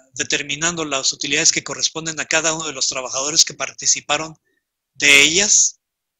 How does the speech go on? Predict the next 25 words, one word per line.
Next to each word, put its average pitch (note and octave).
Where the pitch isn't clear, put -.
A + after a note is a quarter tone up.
Ya D#3
determinamos D3
cuáles E3
son D#3
los C#3+
de B2+
planta, F3+
cuáles D3
son D3
los C#3
eventuales, F3
eh, -
cuáles C#3+
son D3+
los C3+
de B2
confianza, E3+
los C#3+
sindicalizados, C3+
si D#3+
tu-, -
si D3
tenemos F3+
los C#3+
días, E3+